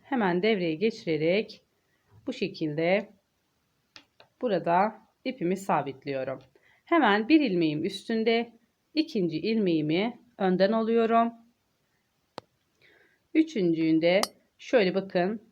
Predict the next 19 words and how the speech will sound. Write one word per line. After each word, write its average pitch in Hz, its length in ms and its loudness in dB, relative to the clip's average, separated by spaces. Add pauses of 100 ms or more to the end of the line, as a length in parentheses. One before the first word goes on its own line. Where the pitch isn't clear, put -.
bir, 214 520 0 (260)
iki, 147 520 -4 (160)
en 269 240 4
dibine 160 340 -2
batarak 196 720 0 (680)
arkadan 185 480 2
çıkıp - 560 -4
sarı 226 280 0
ilmeğimi 165 520 0
alıp 214 340 -2
uzatıyorum. 151 720 -4 (300)
Hemen 220 400 4
buradaki 214 440 -2
ilmeğimi 170 640 0
de 180 360 0 (320)
sarı 226 340 0
ilmeğimle 151 600 0
beraber 170 400 2
alarak 185 640 0